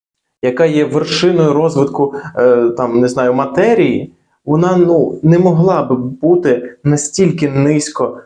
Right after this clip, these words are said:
впавшою, настільки низько споплюженою. Тут обов'язково має бути якийсь надприродній вплив. І цим надприроднім впливом якраз є сатана і його ідеологія відсутності Бога в житті.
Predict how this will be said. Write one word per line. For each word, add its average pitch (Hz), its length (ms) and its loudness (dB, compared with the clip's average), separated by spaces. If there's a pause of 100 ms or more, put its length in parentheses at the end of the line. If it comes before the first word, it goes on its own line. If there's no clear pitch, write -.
(180)
впавшою, 147 640 -2
настільки 117 400 -2
низько 131 640 0 (180)
споплюженою. 120 960 0
Тут 151 340 -4
обов'язково 147 720 -2
має 151 240 0
бути 139 240 2
якийсь 143 260 -2
надприродній 139 800 0
вплив. 101 420 -4 (240)
І 127 80 -2
цим 175 220 0
надприроднім 143 560 -2
впливом 175 360 0
якраз 160 440 -2
є 165 420 0
сатана 170 720 -2
і 139 120 0
його 143 520 2
ідеологія 131 600 2
відсутності 131 600 -2
Бога 127 360 0
в 120 60 -4
житті. - 440 -6